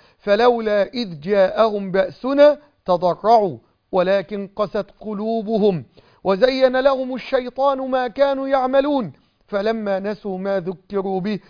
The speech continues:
فتحنا عليهم أبواب كل شيء حتى إذا فرحوا بما أوتوا أخذناهم بغتة فإذا هم مبلسون فقطع دابر القوم الذين ظلموا والحمد لله رب العالمين".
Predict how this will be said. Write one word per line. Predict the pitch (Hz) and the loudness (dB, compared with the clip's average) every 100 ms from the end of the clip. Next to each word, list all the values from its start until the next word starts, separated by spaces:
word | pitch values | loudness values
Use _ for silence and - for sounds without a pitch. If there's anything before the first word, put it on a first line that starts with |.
| _ _ | _ _
فتحنا | - 175 220 190 190 | -4 -2 -2 -4 -6
عليهم | 185 180 196 196 196 190 202 | -2 0 -2 -6 -8 -8 -4
أبواب | 185 202 220 247 220 226 - | -4 -2 0 0 -2 -4 -6
كل | - 294 285 277 269 | -4 -2 -2 -2 -4
شيء | - 214 147 - _ _ _ _ | 0 0 0 -8 _ _ _ _
حتى | - 233 - 214 | -2 -2 0 -4
إذا | 220 196 190 | -2 -2 -2
فرحوا | - 226 220 208 190 | -2 -4 -4 -4 -6
بما | 220 214 | -6 -4
أوتوا | 214 262 269 277 302 285 _ _ | -4 -2 -4 -2 -4 -4 _ _
أخذناهم | 180 170 185 160 208 214 196 196 | -6 -4 -6 -4 -4 -4 -4 -6
بغتة | 180 202 175 196 185 - _ _ | 0 0 0 2 2 0 _ _
فإذا | 185 196 240 233 233 | -2 -2 0 0 0
هم | 220 254 247 247 240 | -2 -4 -6 -4 0
مبلسون | 269 269 254 254 - 302 269 151 - _ _ | 0 0 -2 -4 0 2 2 0 -10 _ _
فقطع | - 180 233 233 214 175 180 | -4 -4 -2 -2 0 2 0
دابر | 196 214 180 180 180 | 0 0 0 -6 -6
القوم | 170 208 208 196 | -6 -2 -2 -2
الذين | 180 180 170 208 190 180 | -6 -2 -2 -2 -4 -2
ظلموا | 180 196 190 190 185 _ _ _ _ _ _ _ _ | 2 6 6 4 -6 _ _ _ _ _ _ _ _
والحمد | 185 185 165 233 262 214 | 0 0 0 -4 -4 -4
لله | 202 185 175 196 175 175 | -8 -6 0 0 2 0
رب | 202 180 170 | -2 -4 -6
العالمين". | 160 156 160 156 190 165 | -2 -2 -2 -4 -4 -8